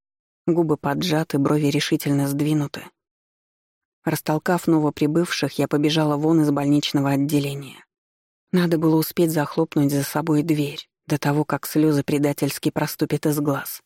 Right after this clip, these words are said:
Когда я добрела до женского туалета, то обнаружила, что никакой грязи там нет.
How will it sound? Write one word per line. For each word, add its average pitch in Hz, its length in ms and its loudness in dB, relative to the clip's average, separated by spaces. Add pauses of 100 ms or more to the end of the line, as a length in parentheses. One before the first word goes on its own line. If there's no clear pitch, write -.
(1120)
Когда 151 260 -2
я 147 140 0
добрела 147 440 0
до 147 160 0
женского 143 480 -2
туалета, 147 600 -4 (760)
то 170 120 0
обнаружила, 180 680 2
что - 220 0
никакой 175 440 2
грязи 165 400 0
там 147 340 0
нет. - 360 -16